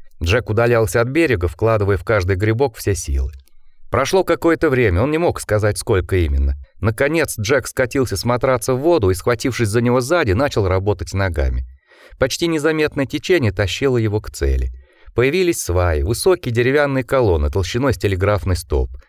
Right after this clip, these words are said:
Джек вскинул голову и увидел громаду отеля, нависшую над широким чёрным балконом.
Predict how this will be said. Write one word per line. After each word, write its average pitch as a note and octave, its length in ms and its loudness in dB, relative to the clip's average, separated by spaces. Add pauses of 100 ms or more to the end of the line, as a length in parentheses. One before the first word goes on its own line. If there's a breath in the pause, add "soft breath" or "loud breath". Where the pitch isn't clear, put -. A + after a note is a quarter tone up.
(280 soft breath)
Джек A2+ 240 0
вскинул B2 360 0
голову C3+ 420 2
и G#2+ 120 -2
увидел D3+ 300 -2
громаду C3+ 500 2
отеля, E2+ 360 0
нависшую G#2+ 540 0
над F2+ 100 0
широким A2+ 420 0
чёрным F#2 440 0
балконом. C#2 580 -2